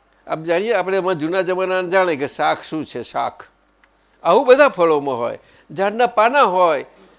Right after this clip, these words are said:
પીળા અથવા બરોબર સરસ થયેલા હોય, ગમે તેવું હોય, ત્યારે એનો પડવાનો વખત તે જ વખતે એનો બધું હોય છે. એને કહેવાય છે એ,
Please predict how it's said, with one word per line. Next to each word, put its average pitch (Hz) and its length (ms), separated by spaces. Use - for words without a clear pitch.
પીળા 262 280
અથવા 202 540
બરોબર 294 380
સરસ 233 260
થયેલા 214 360
હોય, 185 260
ગમે 247 220
તેવું 233 240
હોય, 143 200
ત્યારે 208 200
એનો 247 180
પડવાનો 208 500
વખત 208 240
તે 247 140
જ 240 80
વખતે 202 280
એનો 185 120
બધું 165 380
હોય 113 160
છે. - 200
એને 220 260
કહેવાય 131 380
છે 101 280
એ, 156 280